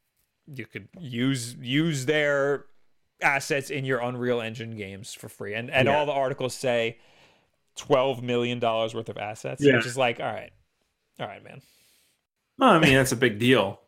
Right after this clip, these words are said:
Speaker 2: <laughs>
Speaker 1: Not twelve million dollars. I mean, they, they, it probably took twelve million dollars to make these assets.
Speaker 2: Right.
Speaker 1: It's not twelve. I mean, I guess that's what makes it twelve million dollars worth of assets.
Speaker 2: Yeah.
Speaker 1: Uh, does this article have anything important to say?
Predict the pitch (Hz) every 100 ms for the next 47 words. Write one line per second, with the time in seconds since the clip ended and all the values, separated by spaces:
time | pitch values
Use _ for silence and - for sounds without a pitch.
0 | - 135 - - - - - _ _ -
1 | 185 - - 156 143 139 135 135 135 156
2 | 151 147 156 151 147 143 156 151 - -
3 | - 165 139 143 - 139 131 120 120 110
4 | 107 - 107 98 143 98 104 120 - 101
5 | - - _ _ _ _ _ - 120 98
6 | 87 113 - 113 107 - - - 123 123
7 | 117 110 92 113 110 117 104 107 101 -
8 | 95 - 98 95 95 117 110 120 113 -
9 | - - 165 113 90 85 - - - -
10 | - - - - - - - 107 101 98
11 | 101 113 110 117 117 120 123 123 120 123
12 | 120 123 123 117 135